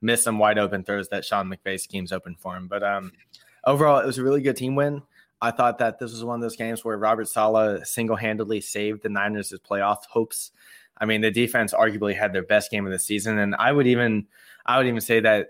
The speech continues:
they've had their best game under the Saleh regime. And I know that last season was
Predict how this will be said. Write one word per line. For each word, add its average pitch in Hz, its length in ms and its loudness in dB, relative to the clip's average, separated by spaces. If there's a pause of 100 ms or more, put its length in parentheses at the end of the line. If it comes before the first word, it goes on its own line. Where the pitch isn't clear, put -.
(100)
they've 107 220 -2
had 110 160 0
their 107 100 -2
best 107 240 0
game 104 280 -6
under 104 180 -6
the 98 140 -6
Saleh 107 320 0
regime. 90 540 -8
And 104 260 -6
I 117 100 0
know 123 300 4
that 110 180 2
last 107 240 0
season 107 300 -4
was 92 200 -8